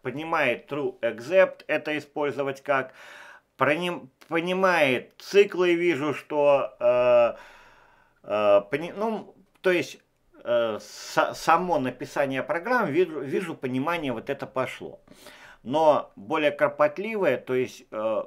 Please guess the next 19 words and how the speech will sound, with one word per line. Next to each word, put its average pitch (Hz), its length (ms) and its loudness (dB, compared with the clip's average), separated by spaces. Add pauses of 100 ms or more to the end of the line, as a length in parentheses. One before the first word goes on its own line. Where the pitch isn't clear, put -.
углубленное 127 720 -2
расписание, 131 840 -4 (260)
э, - 580 -20
ну, 135 340 -6
оно 135 220 -2
и 147 60 -2
не 143 100 -6
могло 143 580 -4
быть 98 380 -8
сразу. 151 460 0
Почему? 110 480 -10
Потому 151 420 -10
что, 127 260 -2
я 104 140 -2
же 104 60 -18
говорю, 127 260 -8
человек 147 320 -6
бы 117 120 -10
запутался. 123 760 -8